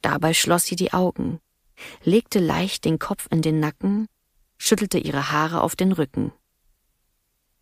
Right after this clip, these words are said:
Während sie sich immer weiter mit den Hüften wiegte, streichelte sie sich aufwärts ihren Nacken entlang, fuhr in ihre Haare.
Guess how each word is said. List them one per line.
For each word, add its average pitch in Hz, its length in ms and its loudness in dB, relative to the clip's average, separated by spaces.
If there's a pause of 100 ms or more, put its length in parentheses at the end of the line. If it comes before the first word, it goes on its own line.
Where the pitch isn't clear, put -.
(240)
Während 180 380 0
sie 180 100 0
sich 165 240 -4
immer 233 340 4
weiter 180 320 0
mit 147 120 2
den 156 160 2
Hüften 160 400 0
wiegte, 180 420 2 (440)
streichelte 165 640 -2
sie 180 160 -4
sich 170 180 -2
aufwärts 220 420 0
ihren 156 220 2
Nacken 156 260 0
entlang, 185 540 -2 (300)
fuhr 220 340 2
in 220 100 4
ihre 214 300 0
Haare. - 440 -4